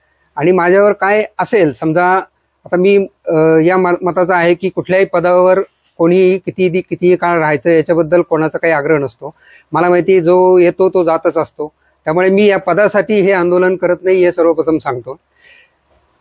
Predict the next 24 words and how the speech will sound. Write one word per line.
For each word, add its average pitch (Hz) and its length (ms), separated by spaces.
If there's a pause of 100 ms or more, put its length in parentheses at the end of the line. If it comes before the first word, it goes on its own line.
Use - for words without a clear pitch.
पण 226 180
मला 202 360
जर 196 180
त्यांनी 180 340
प्रेमाने 180 420
सांगितलं 156 440
असतं 135 320
की 143 160
"बा, 156 140
आता 160 140
तुम्ही 156 260
झाले 156 300
सा-, 143 160
पाच 147 220
सहा 147 120
वर्ष, 131 200
तुम्हाला 139 340
अध्यक्ष 127 320
बदल 135 300
झाले, 143 220
काय 139 200
झाले 131 200
असतील 127 280
ते", 131 160